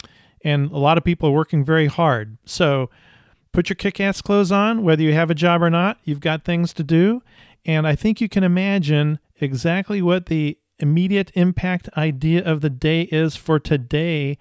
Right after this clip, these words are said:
and that is to go back and take a hard look at your LinkedIn profile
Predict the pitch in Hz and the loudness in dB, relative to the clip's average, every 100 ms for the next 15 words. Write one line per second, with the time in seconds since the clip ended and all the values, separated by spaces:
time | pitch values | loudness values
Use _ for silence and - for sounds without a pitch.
0 | _ - - - - 151 160 175 180 147 | _ -20 -20 -14 -4 0 2 2 0 0
1 | 147 185 214 185 170 - 143 - 147 131 | 0 2 0 0 -2 -2 -4 -2 -2 -4
2 | - 156 170 156 156 - 151 131 123 131 | -6 -4 -2 -2 -2 -4 -4 -4 -2 -2
3 | 160 - 160 156 165 165 - 165 170 185 | -2 -2 -4 -4 -4 -4 -4 -6 -4 -6